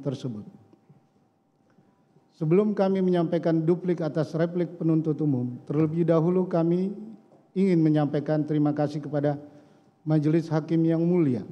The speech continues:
yang telah memberikan kesempatan yang sama bagi tim penasehat hukum untuk mengajukan duplik ini. Sudah sewajarnya juga, tim penasehat hukum berharap penuh kepada Majelis Hakim yang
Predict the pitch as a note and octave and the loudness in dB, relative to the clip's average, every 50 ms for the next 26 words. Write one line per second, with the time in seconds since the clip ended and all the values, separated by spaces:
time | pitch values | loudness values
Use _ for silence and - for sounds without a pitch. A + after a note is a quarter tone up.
0 | - - - - _ - _ _ D#3 D#3 D3+ D3+ D3 D3+ D#3 D3+ D3 D3+ D3 D3 | -18 -20 -20 -20 _ -20 _ _ 0 0 0 0 2 2 2 2 2 2 2 2
1 | C#3+ D3+ F3+ F#3+ F#3+ F#3 E3+ E3+ E3+ E3 D#3+ E3 D#3 D#3+ D#3 D3+ D#3+ D#3 D3+ D3+ | 2 0 0 0 0 0 -2 0 -2 -2 -2 -2 -2 -2 -2 -2 0 0 0 2
2 | D3 D3 C#3 C#3 D3+ D3 C#3+ C#3+ D3 C#3+ C#3 C#3 C3+ C3+ C3 C3 B2+ C3 - - | 0 0 -2 -2 -2 -2 0 0 0 0 -2 -2 -2 -2 -2 -4 -6 -8 -4 -2
3 | F#3+ G3+ F#3+ E3+ E3+ E3 D#3+ C3+ D#3 D3+ C#3+ D3+ D#3 D3 - E3+ E3+ F#3+ G#3+ - | 0 0 2 2 2 0 2 2 0 0 0 -2 -4 -4 -2 -2 -2 -2 -2 -6
4 | - - - - - _ _ _ _ _ _ _ _ _ - G#3+ A3 G3+ G#3 G#3 | -12 -20 -20 -20 -20 _ _ _ _ _ _ _ _ _ 2 2 2 4 2 0
5 | F#3 F#3+ F#3 E3+ E3 D#3+ D#3 D#3 D#3+ D3+ E3 D#3 D#3 D3+ D#3 D#3 D3 D#3 D3 D3 | 2 2 4 4 4 4 4 2 2 2 2 2 2 2 0 0 0 0 0 0
6 | D3+ D3 C3 C#3 C3 B2 A2 A2 A#2 - - - - _ _ _ _ _ _ _ | -2 -2 0 0 0 -2 -2 -4 -10 -16 -20 -20 -20 _ _ _ _ _ _ _
7 | _ _ _ _ _ _ - G3 G3+ F#3 G3+ G3+ G3 G3+ G#3 G3 F#3+ F#3 F3+ F3 | _ _ _ _ _ _ -4 -2 0 2 2 2 2 0 0 2 2 2 2 2
8 | F#3 F3 E3+ F3+ F3 E3+ E3+ F3 D#3+ C3 A#2+ A2+ - - - - - - _ _ | 0 0 0 0 0 0 0 0 0 -2 -6 -8 -10 -14 -18 -20 -20 -20 _ _
9 | _ _ _ _ _ - F#3 G#3+ G#3 F#3+ G3 G3 F#3+ D#3+ F#3 F#3 F3+ F3+ F#3 F#3 | _ _ _ _ _ -2 0 0 2 2 2 0 2 2 2 0 0 0 -2 -4
10 | - F#3+ F#3 F#3 E3+ D#3+ D3 D#3+ E3+ E3 E3 E3 - G#3 A3 F#3+ D3 A#2+ G#2+ - | -2 -2 0 2 2 2 2 2 2 0 0 -2 0 0 2 2 2 0 -2 -8
11 | - - D3 C3+ D#3 D3 C#3+ C#3+ C#3+ C#3+ C#3+ C3+ C#3+ C#3+ C#3+ D3 C#3+ C#3 C#3+ D3 | -8 -10 -4 0 0 2 2 2 2 2 0 0 0 -2 0 0 -2 -2 -2 -2
12 | C#3+ C#3+ C#3+ C#3+ | 0 0 0 0